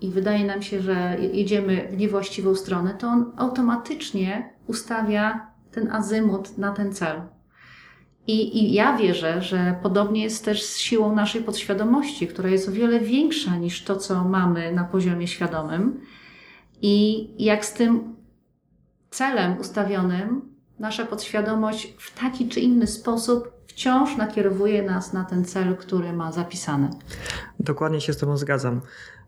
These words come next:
Speaker 2: Właśnie tak jak powiedziałaś, gdy zapiszemy sobie ten cel na kartce, to po pierwsze zdejmujemy go z głowy i nie musimy sobie ciągle o nim przypominać, a po drugie, tak jakbyśmy przekazywali realizację, odpowiedzialność za realizację, za ten cel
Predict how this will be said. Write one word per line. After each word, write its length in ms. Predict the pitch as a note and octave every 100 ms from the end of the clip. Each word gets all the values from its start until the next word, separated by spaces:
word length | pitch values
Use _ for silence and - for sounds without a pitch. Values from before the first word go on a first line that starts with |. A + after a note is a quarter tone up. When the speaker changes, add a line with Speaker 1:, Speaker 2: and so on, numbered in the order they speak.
| -
Speaker 2:
Właśnie 260 | C#3 D3+ D3 - _ _ -
tak 120 | D3+
jak 120 | D3
powiedziałaś, 560 | C#3+ C#3 C#3 C3 B2+ - - - _ -
gdy 200 | C#3 C#3
zapiszemy 460 | C#3 C#3 F#3 G3+
sobie 220 | F#3 D3
ten 160 | C#3 C#3
cel 200 | C3+ C#3
na 80 | C#3
kartce, 600 | C3+ C3 - - C3 F#3 - -
to 100 | -
po 80 | C3
pierwsze 340 | D3 D#3+ C#3
zdejmujemy 460 | C3 C3+ C#3 C#3+ C3+
go 120 | C3
z 60 |
głowy 420 | B2+ B2+ A#2+ B2 D#3+ - - - _ -
i 80 |
nie 80 | C3+
musimy 360 | C#3 C#3 D3+ C3+
sobie 320 | - C3 B2
ciągle 260 | - C3+ C3
o 60 |
nim 120 | C3
przypominać, 540 | C3 - C3 B2 D3+ - - -
a 60 | -
po 140 | -
drugie, 440 | C3+ F3 C#3+ C#3+ E3 - - _ _
tak 140 | - C#3+
jakbyśmy 360 | D#3 D#3+ -
przekazywali 800 | D3+ - D3 C#3 C3+ D#3 D3+ D3 - _ -
realizację, 720 | - C3+ C3 D3 F#3 - C3+
odpowiedzialność 760 | C3+ - C3 B2+ D3 F3 F3 C#3
za 100 | C3+
realizację, 520 | B2 A#2+ C#3 C3+ C3
za 100 | B2+
ten 140 | C3
cel 280 | A#2+ - C3